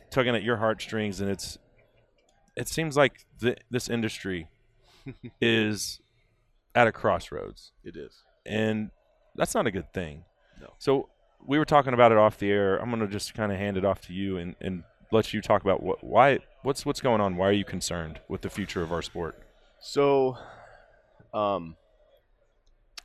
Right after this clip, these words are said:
Speaker 2: <laughs> I don't even know how to
Speaker 1: It's
Speaker 2: start
Speaker 1: not a sport,
Speaker 2: this.
Speaker 1: it's a way of life, but
Speaker 2: It is. It is. Yeah. There's no competition here.
Speaker 1: Yeah.
Speaker 2: Um, so there is a crossroads, and it, and it, and it has to do, there's a lot in this, so I don't really know where to start, but I,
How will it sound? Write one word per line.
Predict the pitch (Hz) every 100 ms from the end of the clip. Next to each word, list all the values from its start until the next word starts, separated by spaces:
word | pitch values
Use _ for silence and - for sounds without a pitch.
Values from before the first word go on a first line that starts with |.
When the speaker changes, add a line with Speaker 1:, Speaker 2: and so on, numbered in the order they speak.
| _ - -
Speaker 2:
<laughs> | - _
I | -
don't | 95 95
even | 85
know | 85
how | 87
to |
Speaker 1:
It's | -
Speaker 2:
start | 175
Speaker 1:
not | 262
a |
sport, | - - 113
Speaker 2:
this. | 95
Speaker 1:
it's | 110
a |
way | 120
of | 85
life, | 80 73 - 90
but | 104
Speaker 2:
It | 90
is. | 76 - _ -
It | 62
is. | - - _ _ _ -
Yeah. | - - _ _ - -
There's | 95 -
no | 98
competition | - 85 80 - 82 80 76
here. | 80 80
Speaker 1:
Yeah. | 87 85 _ _ _ _ _ 123
Speaker 2:
Um, | 127 123 - _
so | - 160 - _ _ -
there | 175 302
is | -
a |
crossroads, | - 101 80 - 80 69 60 - 120
and | 123
it, | 123 -
and | 127
it, | 127 117 -
and | 123 123
it |
has | 120 131 165
to | 151
do, | 127 127 127 123 -
there's | 131
a | 110
lot | 110 139 -
in | 123 120
this, | 101 85
so | -
I | 95
don't | 110
really | 107 113 104
know | 101
where | 98 92
to | 82
start, | - 92 -
but |
I, | 90